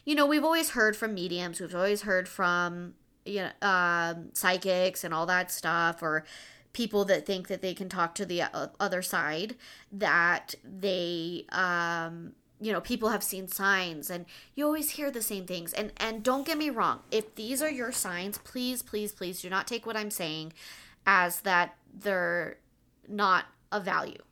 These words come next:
But to me, I feel like people pick certain signs because it's always there, and it, it's like a comfort, which, but if it's always there, to me, it's hard to say, "Is that a sign?"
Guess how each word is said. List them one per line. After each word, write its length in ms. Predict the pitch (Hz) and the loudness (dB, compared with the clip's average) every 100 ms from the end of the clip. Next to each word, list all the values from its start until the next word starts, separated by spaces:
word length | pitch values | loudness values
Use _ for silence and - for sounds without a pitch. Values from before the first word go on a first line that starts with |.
| _ _ | _ _
But 520 | 208 180 - - - - - - - - _ - | 6 6 4 -6 -10 -12 -20 -20 -20 -20 _ -4
to 140 | 254 | 0
me, 640 | 254 240 269 170 170 359 - _ _ _ _ _ _ _ 214 | 0 2 0 0 -4 -4 -6 _ _ _ _ _ _ _ 6
I 80 | 233 | 6
feel 320 | - 262 247 | 4 2 4
like 360 | 226 214 208 | 4 4 0
people 440 | - 247 247 233 - | -8 -4 -2 -2 -4
pick 260 | - 226 214 | -6 -2 -2
certain 300 | - 240 208 | -2 -4 -4
signs 480 | - 190 180 190 196 | -2 0 0 -2 -6
because 320 | 196 214 185 | -8 -6 -6
it's 160 | 185 - _ - | -8 -10 _ -6
always 500 | 190 185 190 196 196 | -4 -2 -2 -2 -4
there, 640 | - 180 175 190 220 269 - - - - - | -2 0 2 2 0 -4 -10 -20 -20 -20 0
and 260 | 220 214 196 | 2 4 4
it, 360 | 196 - - - _ _ _ _ _ _ _ _ _ _ _ | 2 0 -4 -20 _ _ _ _ _ _ _ _ _ _ _
it's 220 | 254 240 247 | 2 4 4
like 300 | 226 214 220 | 4 4 -2
a 220 | - 220 | -2 -4
comfort, 640 | - 202 170 160 - - - - | -2 -4 -4 -10 -10 -12 -16 -6
which, 400 | 226 220 - - | -2 -2 -2 2
but 240 | 226 - | 2 2
if 160 | - 220 | -4 -4
it's 140 | 226 | 0
always 280 | 240 226 220 | 0 2 0
there, 220 | 226 214 | 2 2
to 160 | 220 220 | 0 -4
me, 320 | 196 196 202 | -4 -4 -4
it's 140 | 190 | -6
hard 440 | - 190 180 170 - | -2 2 4 2 -4
to 160 | - 180 | -10 -6
say, 280 | - 180 | -2 -2
"Is 120 | 175 175 | -2 0
that 180 | 165 | 0
a 20 | - | 2
sign?" 300 | 285 294 | 4 4